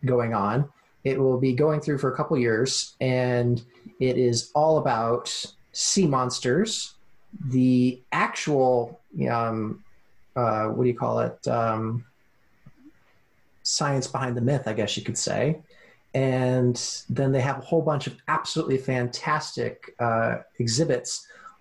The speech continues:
on science fiction sea monsters. They have actual deep sea swelling or deep sea creatures on exhibit. They have,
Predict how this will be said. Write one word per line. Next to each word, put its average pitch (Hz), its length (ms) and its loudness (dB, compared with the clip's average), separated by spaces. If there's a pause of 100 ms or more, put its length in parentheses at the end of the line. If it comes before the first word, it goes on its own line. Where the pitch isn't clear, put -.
on 117 460 0
science 143 400 -2
fiction 202 280 0
sea 185 220 2
monsters. 175 680 2
They 123 120 2
have 117 460 -2
actual 135 800 0 (340)
deep 156 260 2
sea 147 280 2
swelling 139 560 -2 (160)
or 120 140 0
deep 151 280 -2
sea 135 480 0
creatures 143 440 0
on 135 220 0
exhibit. 135 480 0 (180)
They 127 80 0
have, 120 100 -2